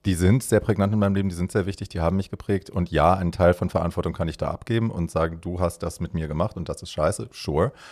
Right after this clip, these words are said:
Ähm, aber irgendwann muss man halt auch, so was, was du ja auch gemacht hast, äh, merken, okay, ich kann jetzt den Rest meines Lebens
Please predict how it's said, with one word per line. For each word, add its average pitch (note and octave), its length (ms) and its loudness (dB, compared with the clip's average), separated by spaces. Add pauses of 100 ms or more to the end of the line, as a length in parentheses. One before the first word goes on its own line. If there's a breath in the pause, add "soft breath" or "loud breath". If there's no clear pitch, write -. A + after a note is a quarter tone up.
(320 loud breath)
Ähm, F2+ 260 2
aber F#2 200 2
irgendwann F#2 220 2
muss F2 140 -2
man F#2+ 120 2
halt F#2+ 120 0
auch, F2 180 -2
so E2 200 -4
was, D#2+ 240 0
was - 140 -6
du - 100 -4
ja D2+ 120 4
auch D#2+ 120 -4
gemacht F#2 320 -2
hast, - 220 -6
äh, E2+ 400 0
merken, D#2+ 300 -2
okay, E2 360 -2 (320 loud breath)
ich - 100 -18
kann E2+ 180 2
jetzt F2 240 -2
den F2+ 60 -4
Rest D#2 240 0
meines D#2+ 240 -2
Lebens D#2+ 500 -4